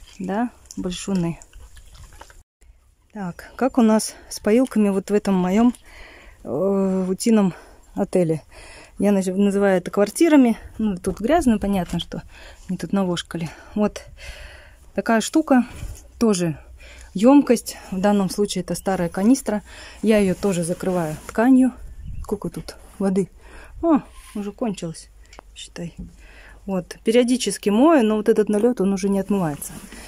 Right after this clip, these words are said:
Ну, неважно. Вот так же самое. Просверлено четырнадцать или шестнадцать, но здесь всё нормально. Здесь уже этой,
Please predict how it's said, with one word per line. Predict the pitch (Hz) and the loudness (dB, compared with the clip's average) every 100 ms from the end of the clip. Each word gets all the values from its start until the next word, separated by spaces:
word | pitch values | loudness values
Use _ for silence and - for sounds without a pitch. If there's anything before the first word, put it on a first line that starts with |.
| - - | -14 -2
Ну, | |
неважно. | 226 214 160 151 151 - - - | 0 2 0 -4 -12 -16 -20 -8
Вот | 208 214 | -4 -4
так | - 208 190 | 0 0 0
же | |
самое. | 170 180 165 165 - - - - - - - - - - - - | -4 -2 -2 -2 -8 -18 -18 -20 -20 -20 -20 -20 -20 -20 -10 -2
Просверлено | 254 254 262 240 226 220 196 - - - - - - - | 0 4 4 6 6 4 2 -4 -14 -16 -16 -18 -18 -12
четырнадцать | - - 247 240 - - | -10 2 4 4 2 -2
или | 196 | -2
шестнадцать, | 185 196 226 277 294 190 | -2 0 2 4 2 0
но | 214 | 0
здесь | 208 208 | 2 0
всё | - | 2
нормально. | 214 202 254 269 214 | 2 4 6 6 6
Здесь | 202 202 | 2 -2
уже | 196 208 | 0 0
этой, | 202 202 | 2 0